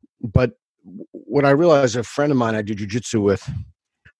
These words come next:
John Merlitz, said something to me. He said, If somebody, I mean, it's the most obvious thing in the world, but he said, "If somebody breaks into your house and they have a gun and you don't have a gun,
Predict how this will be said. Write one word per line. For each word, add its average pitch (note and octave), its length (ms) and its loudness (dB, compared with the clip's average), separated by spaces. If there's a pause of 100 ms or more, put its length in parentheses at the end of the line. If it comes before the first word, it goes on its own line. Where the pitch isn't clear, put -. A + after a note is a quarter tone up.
(280)
John A#2 260 2
Merlitz, A2 320 4
said G#2 200 -4
something D#2+ 280 -8
to G2 120 -10
me. G2 60 -4
He F#2+ 60 -6
said, G#2+ 180 -4
If G2+ 80 -6
somebody, F3 320 2
I D3+ 40 4 (460)
mean, B2+ 140 -2
it's - 100 -12
the C#3+ 80 2
most D#3 300 2
obvious B2+ 460 2
thing A2+ 220 -4
in G#2+ 60 -2
the G#2+ 100 -2
world, G2 440 -2
but F2 180 -4 (840)
he - 20 -12
said, E3 140 4
"If - 80 -4
somebody G#3 300 2
breaks D3 360 2
into C3 200 0
your A#2+ 100 4
house A2+ 500 0 (120)
and A#2+ 120 -2
they D3 120 4
have C#3+ 180 2
a A#2+ 60 -4
gun G2 480 -6 (280)
and A#2+ 220 0
you D#3 100 4
don't C#3 180 6
have A2 300 -2
a G2+ 60 -4
gun, F#2+ 400 -4